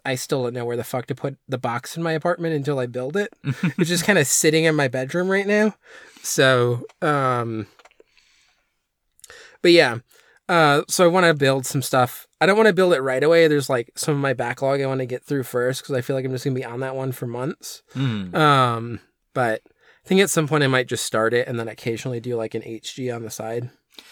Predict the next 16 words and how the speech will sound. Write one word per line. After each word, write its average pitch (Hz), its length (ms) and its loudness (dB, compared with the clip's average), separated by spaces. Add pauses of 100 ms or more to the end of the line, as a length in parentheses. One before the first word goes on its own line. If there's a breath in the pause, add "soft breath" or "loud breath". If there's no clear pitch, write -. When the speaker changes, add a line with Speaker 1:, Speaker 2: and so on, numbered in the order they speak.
(280 loud breath)
Speaker 2:
I 208 100 2
kinda 349 320 2
wanna, 254 520 2 (220)
I 190 120 2
was 226 120 4
thinking 254 300 0
about 165 440 4 (500)
it, 160 260 2 (200)
twenty 196 260 0
twenty-three, 156 460 -4
do 143 80 4
I 135 80 6
wanna 135 220 0
start 127 320 -2
building 110 320 -4
Gunpla? 98 580 -4